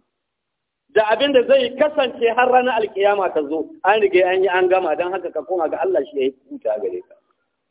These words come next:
Da halittu gaba ɗaya, dukkanin su tare gaba ɗaya, su yi niyya amfanar da kai da wani abu, wanda Allah bai hukunta ka samu abin nan ba.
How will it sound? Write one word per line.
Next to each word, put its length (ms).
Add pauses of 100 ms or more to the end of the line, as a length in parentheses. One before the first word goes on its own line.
(880)
Da 160
halittu 460
gaba 400
ɗaya, 200
dukkanin 540
su 220
tare 260
gaba 380
ɗaya, 220 (520)
su 60
yi 160
niyya 300 (100)
amfanar 600
da 100
kai 240
da 100
wani 240
abu, 340 (760)
wanda 340
Allah 320
bai 140
hukunta 560
ka 140
samu 220
abin 320
nan 240
ba. 280